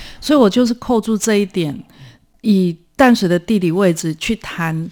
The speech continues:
台湾从那个时候到现在，它背后的曾经受荷兰人统治，也曾经有日本的殖民啊，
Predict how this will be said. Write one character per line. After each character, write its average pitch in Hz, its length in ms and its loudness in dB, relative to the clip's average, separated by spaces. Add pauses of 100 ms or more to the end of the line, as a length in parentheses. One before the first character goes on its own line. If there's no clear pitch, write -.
台 185 200 -4
湾 185 220 0
从 170 320 -4
那 226 100 4
个 196 100 0
时 160 280 -4
候 160 320 -4 (360)
到 185 180 0
现 180 460 0
在， 165 320 -4 (380)
它 226 120 -6 (140)
背 208 220 4
后 190 260 0
的 165 260 -8 (140)
曾 180 180 -4
经 196 140 0
受 208 340 -2 (240)
荷 196 140 -2
兰 190 180 0
人 175 200 0
统 170 200 -4
治， 196 240 -6
也 170 200 -4
曾 180 200 -6
经 190 280 -4
有 160 360 -6
日 190 160 -4
本 160 220 -6
的 156 300 -14
殖 165 260 -2
民 160 400 -8
啊， 143 160 -16